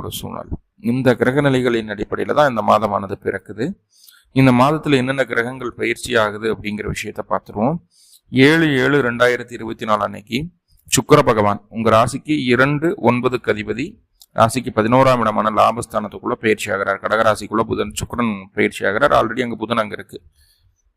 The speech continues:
பாருங்க, ஒன்பது பத்து கூடியவர் பதினொன்றாம் பாவத்துல தர்ம கர்மாதிபதி யோகமா உட்கார்ந்துருக்கு. அதே போல ரெண்டாம் அதிபதி பதினொன்னுல இருக்கிறதும், ஒரு பணபரஸ்தானாதிபதி இன்னொரு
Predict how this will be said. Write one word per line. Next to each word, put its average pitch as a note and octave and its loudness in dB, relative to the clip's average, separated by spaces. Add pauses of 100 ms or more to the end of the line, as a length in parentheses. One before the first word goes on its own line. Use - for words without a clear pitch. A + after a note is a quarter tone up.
(960)
பாருங்க, A#2+ 4 (140)
ஒன்பது D3+ 2
பத்து - -2
கூடியவர் A#2+ 0
பதினொன்றாம் A2+ 0
பாவத்துல G#2+ -4
தர்ம A#2 -4
கர்மாதிபதி A2 -6
யோகமா G2+ -4
உட்கார்ந்துருக்கு. G#2 -8 (880)
அதே C3+ 6
போல D3 4
ரெண்டாம் D3 4
அதிபதி C3 0
பதினொன்னுல A#2+ -2
இருக்கிறதும், G#2 -8 (160)
ஒரு B2 0 (100)
பணபரஸ்தானாதிபதி A#2 0 (100)
இன்னொரு B2+ 0